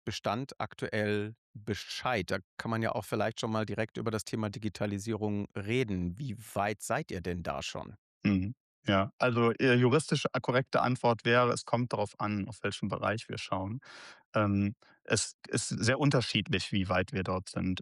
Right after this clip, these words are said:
Speaker 2: Ähm, es gibt 'ne sehr, sehr großen Bereich der Zustandserfassung.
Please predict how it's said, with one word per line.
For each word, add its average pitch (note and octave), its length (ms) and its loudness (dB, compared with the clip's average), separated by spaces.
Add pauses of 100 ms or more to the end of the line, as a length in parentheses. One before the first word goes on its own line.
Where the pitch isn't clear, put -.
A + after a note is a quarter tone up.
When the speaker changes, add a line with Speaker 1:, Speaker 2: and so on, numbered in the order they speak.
Speaker 2:
Ähm, G2 240 2
es - 120 -4
gibt G#2+ 220 -2
'ne G#2+ 320 4
sehr, G#2+ 260 6
sehr A#2 180 4
großen A2+ 520 2
Bereich G#2 300 4
der G#2 200 -2
Zustandserfassung. C3+ 1160 2